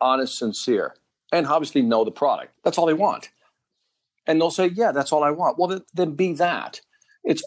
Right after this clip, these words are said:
okay to have the dialogue. A lot of salespeople, for example, are afraid to bring up price. I'm not.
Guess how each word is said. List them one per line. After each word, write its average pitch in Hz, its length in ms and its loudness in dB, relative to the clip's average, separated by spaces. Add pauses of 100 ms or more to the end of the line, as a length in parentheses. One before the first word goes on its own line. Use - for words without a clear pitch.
okay 202 460 0
to 185 80 2
have 113 260 0
the 95 80 -4
dialogue. 76 580 -2
A 117 60 0
lot 165 160 0
of 185 40 -6
salespeople, 175 440 -2
for 160 100 -2
example, 143 380 -2
are 131 40 2
afraid 135 260 -2
to 127 40 -4
bring 127 220 0
up 131 100 -10
price. - 480 -2
I'm 165 160 2
not. 165 380 -2